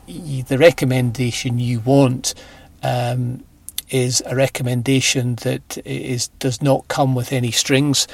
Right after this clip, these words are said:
attached. So I would think a family recommendation, a friend recommendation,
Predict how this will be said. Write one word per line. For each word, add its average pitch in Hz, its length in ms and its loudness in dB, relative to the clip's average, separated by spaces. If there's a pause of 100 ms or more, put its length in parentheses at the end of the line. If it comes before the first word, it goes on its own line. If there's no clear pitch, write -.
(280)
attached. - 680 -2
So 135 300 4 (300)
I 143 100 4
would 135 140 4
think 131 320 0
a 123 40 0
family 175 440 4
recommendation, 147 1040 2
a 104 100 -6
friend 156 560 2
recommendation, 135 960 2